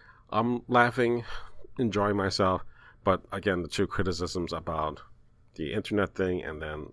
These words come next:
the very funny punchline at the end, uh, the funny gag at the end.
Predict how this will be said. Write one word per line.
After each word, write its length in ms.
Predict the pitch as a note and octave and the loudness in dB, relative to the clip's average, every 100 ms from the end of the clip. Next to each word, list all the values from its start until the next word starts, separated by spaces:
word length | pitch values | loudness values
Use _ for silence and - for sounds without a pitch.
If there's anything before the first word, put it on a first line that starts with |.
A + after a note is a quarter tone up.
| - _ - - | -20 _ -16 -10
the 80 | |
very 260 | F2 F2 F2 | -6 -4 -4
funny 440 | - - A2 F#2+ | -6 2 4 4
punchline 500 | F2 F#2+ E2+ - D#2+ | 2 0 0 -6 -8
at 60 | D2 | -8
the 140 | E2 | -8
end, 220 | E2 D#2 D2 - - - - - - | -8 -8 -10 -16 -20 -20 -20 -20 -12
uh, 280 | D2 D2 C#2+ | -8 -6 -8
the 100 | C#2+ | -6
funny 220 | F#2 E2+ | -4 -2
gag 400 | D#2+ E2 D2 C#2+ | -4 -6 -6 -6
at 100 | C#2+ | -10
the 160 | - C#2 | -8 -8
end. 240 | C2 | -8